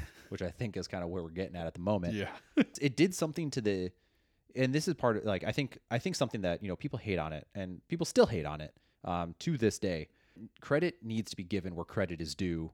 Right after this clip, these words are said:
Speaker 2: with kind of what CrossFit was able to do to the fitness industry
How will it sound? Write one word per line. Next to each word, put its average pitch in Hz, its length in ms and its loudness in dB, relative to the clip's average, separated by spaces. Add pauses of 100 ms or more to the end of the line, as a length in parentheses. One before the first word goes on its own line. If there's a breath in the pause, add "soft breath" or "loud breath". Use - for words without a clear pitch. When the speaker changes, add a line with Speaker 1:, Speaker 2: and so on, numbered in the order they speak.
Speaker 2:
with 90 460 -2 (360)
kind 113 220 -2
of 95 160 -4
what 104 300 4 (220)
CrossFit 92 540 0
was 92 240 -10
able 101 220 -4
to - 100 -8
do 90 440 -6
to 98 280 -6
the 90 180 -4
fitness - 560 -8
industry 87 580 -6